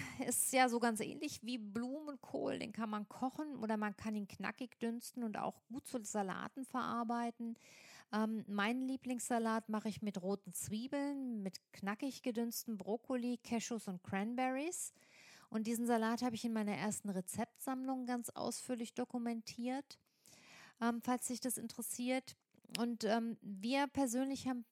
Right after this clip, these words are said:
festgestellt, dass der frisch geerntete Brokkoli aus dem Garten, wir haben seit dem letzten Jahr auch mal Brokkoli im Garten gehabt, dass der noch mal ganz anders schmeckt als gekaufter.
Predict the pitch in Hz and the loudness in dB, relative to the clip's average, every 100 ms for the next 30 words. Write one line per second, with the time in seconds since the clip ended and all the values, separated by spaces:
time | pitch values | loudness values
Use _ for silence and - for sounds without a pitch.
0 | - - 285 - 277 - 262 262 233 - | -10 0 0 2 0 4 4 4 0 2
1 | 226 214 - 339 - - 247 208 208 202 | 2 0 -2 -6 -4 -4 -2 2 0 0
2 | 196 180 - 208 - 208 202 196 - 196 | -4 -6 -4 -4 -2 0 2 0 0 -4
3 | 175 - 208 247 - 196 180 185 185 202 | -2 -2 0 -2 -2 -2 0 0 0 -2
4 | 190 190 208 - - 226 214 208 196 214 | 0 -2 -4 -6 -4 -2 0 -2 -2 -4
5 | 196 190 196 220 208 190 180 175 185 233 | -4 -4 -2 -2 -2 -4 -4 -4 -4 -6
6 | - 240 233 240 _ - - - - - | -8 -4 -2 -4 _ -20 -20 -20 -20 -8
7 | - 214 233 226 220 220 202 196 226 - | -2 2 4 4 4 2 0 0 -2 -2
8 | 214 214 208 - - 208 214 - - 190 | -2 0 -2 -4 -4 -2 -4 -2 -2 -2
9 | - 196 - 175 190 190 - 165 | -6 -10 -2 0 0 -2 -2 -2